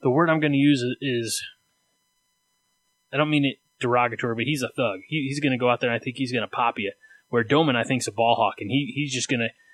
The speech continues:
he, he's got a nose for it, and he, he just wants to get out there and, and get after the ball carrier. So, um, two great Huskers, uh, and, and I'm,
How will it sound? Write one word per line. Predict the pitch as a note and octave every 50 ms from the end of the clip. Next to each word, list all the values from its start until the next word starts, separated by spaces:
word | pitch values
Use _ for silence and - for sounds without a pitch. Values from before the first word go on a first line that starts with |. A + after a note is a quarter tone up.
| _ _ _
he, | - D3 C#3+ B2+
he's | C#3 C#3+
got | C3+ C3+ B2+ A#2+
a | A#2
nose | A#2 B2 C3 C3 C3 -
for | - - B2+ B2+ C3
it, | B2+ -
and | - A2+ G#2+
he, | B2+ C3 A2+ -
he | C#3 C#3+
just | C#3 C#3 B2 -
wants | C3 B2 A#2 -
to | - A2+
get | A#2 A#2+
out | A#2 A#2 A2+
there | - B2+ B2 B2 A#2
and, | A2+ - - A2+ A2+ G#2 G#2+
and | A2+ A2 G#2+ G2+
get | A#2 A#2
after | A#2 A2+ A2 - A#2 G#2+
the | G#2
ball | G2+ A2 G#2 G#2
carrier. | - - A#2 G#2 G#2 G2+ G2+ G2
So, | - - A#2+ G#2 G2 - _ _ - - - _ _
um, | A2 A#2 A2 G#2+ G#2 G#2 G2+ F#2+ - _ _ _ _ _ _ _ _ _ _ _ _ _ - - _ -
two | - E3+
great | E3 C3+ C#3+ C#3 C#3 C3
Huskers, | B2+ C3+ C3+ - - D#3+ C#3+ C3 -
uh, | C3+ A2 D2 - A#2+ A2+ A2+ A2 G#2 G2+ G2+ _ -
and, | A#2 A2+ A2+
and | A2+ A#2 A#2 A2+
I'm, | A2 G#2 G2+